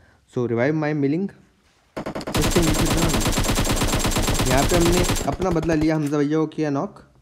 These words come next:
अब हमारे टीममेट जो हैं, उन पे rush हो रहा है। मैंने हमजा भैया को finish नहीं किया, अपने टीममेट को cover देने के लिए चला गया। Like, वो भी बिल-, बिल्कुल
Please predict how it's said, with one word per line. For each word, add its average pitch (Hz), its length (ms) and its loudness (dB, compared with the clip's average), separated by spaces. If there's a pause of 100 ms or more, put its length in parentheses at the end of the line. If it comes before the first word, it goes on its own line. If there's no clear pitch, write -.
(120)
अब 131 340 -4 (140)
हमारे 139 320 2
टीममेट 160 300 0
जो 165 100 -4
हैं, 175 320 -6 (320)
उन 165 120 4
पे 165 140 0
rush 165 180 -2
हो 175 60 0
रहा 170 100 0
है। 175 60 -2
मैंने 160 140 0
हमजा 139 180 -2
भैया 151 220 2
को 151 80 -2
finish 156 260 -2
नहीं 160 160 0
किया, 170 280 -4 (500)
अपने 131 200 -4
टीममेट 135 240 0
को 135 60 -2
cover 131 220 -4
देने 127 200 -6
के 127 80 -8
लिए 127 120 -6
चला 120 180 -6
गया। 139 180 -8 (2500)
Like, 156 280 2
वो 185 100 6
भी 190 120 0
बिल-, 185 240 -2
बिल्कुल 175 280 0